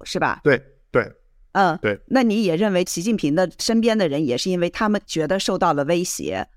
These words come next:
Speaker 1: 所以他们可能会有这样子的？
Speaker 2: 但是我觉得习近平很强势，我觉得这个可能性很小。但是如-，我觉得如果习近平搞下台的话，如果历史的连续性很强的话，我猜应该会这样。但是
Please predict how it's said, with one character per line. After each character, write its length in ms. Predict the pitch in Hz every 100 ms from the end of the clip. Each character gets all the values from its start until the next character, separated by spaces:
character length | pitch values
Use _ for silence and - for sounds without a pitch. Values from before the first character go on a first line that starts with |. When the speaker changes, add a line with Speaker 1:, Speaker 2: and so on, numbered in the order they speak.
| -
Speaker 1:
所 180 | - 175
以 100 | 151
他 160 | 185
们 100 | 165
可 140 | - -
能 180 | 104
会 320 | - 170 127 - -
有 140 | - 135
这 140 | 143
样 180 | 160 123
子 160 | 143 127
的？ 200 | 82 -
Speaker 2:
但 120 | - 170
是 80 |
我 160 | 196 147
觉 160 | 117 123
得 140 | 147
习 180 | - 120
近 120 | 135
平 220 | 135 143 - _ _ - - -
很 160 | - 98
强 240 | 98 113
势， 380 | 110 - 113 - - - _ _ -
我 140 | - 107
觉 140 | 123
得 60 | 139
这 80 | 143
个 80 |
可 180 | 135 -
能 100 | 107
性 160 | 104 127
很 140 | 117
小。 260 | 127 - - -
但 160 | - 143
是 80 | 156
如-， 240 | 120 127 -
我 140 | 104
觉 120 | 107
得 80 | 123 120
如 180 | 131
果 340 | 190 139 98 101 -
习 280 | - - 110
近 120 | 113
平 300 | 127 113 127
搞 220 | 117 87 87
下 200 | 131 107
台 200 | 101 98
的 100 | 98
话， 340 | 110 104 95 - _ _ _ _ _
如 160 | 123 175
果 100 | 185
历 180 | 254 208
史 140 | -
的 120 | 127 127 -
连 180 | 104 95
续 160 | - 127
性 340 | - 151 104 98
很 240 | - 98
强 240 | 92 95 92
的 80 | 98
话， 260 | 107 95 - - - - - -
我 180 | - 110
猜 200 | 107 135
应 60 | 123
该 120 | 123
会 160 | 117 117
这 140 | 117
样。 160 | 101 -
但 140 | 180
是 240 | 170 165